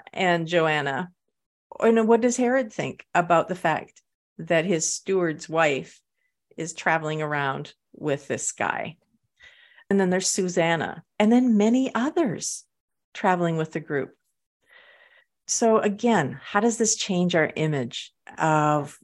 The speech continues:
what it is that Jesus is doing? He's not just out there preaching. He has this whole group of people, this whole community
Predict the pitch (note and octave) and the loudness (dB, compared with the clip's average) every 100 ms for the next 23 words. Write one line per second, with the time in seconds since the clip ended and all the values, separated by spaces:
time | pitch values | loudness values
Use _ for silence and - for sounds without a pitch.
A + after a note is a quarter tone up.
0 | _ F3 G#3 A#3 B3+ A#3 F3+ D#3 F#3+ G#3 | _ -4 -2 0 -2 -2 -4 -2 -2 -2
1 | G#3 D#3+ - G3 D#3+ - - B3 B3+ E4 | -4 -6 -4 -2 -2 -4 -6 -4 -2 0
2 | E4+ A#3 A3+ F#3+ F#3+ D#3 - E3+ F3+ C#3 | 0 0 4 2 4 -2 0 -4 -2 -8
3 | C3 E3+ _ _ _ - A3 C4 B3+ G#3 | -8 -10 _ _ _ 4 6 6 4 2
4 | F#3 G3 G3 G3 G#3 G#3 F#3+ - F#3 F#3 | 4 6 6 6 2 2 -8 -4 -2 0
5 | D3 C#3 D#3 - - - F#3+ F#3 - A#3+ | 0 0 -2 -16 -20 -6 -4 0 2 2
6 | A#3 - F3+ E3 F3+ A#3+ F#3 B2+ - | 0 0 0 2 4 4 4 0 -4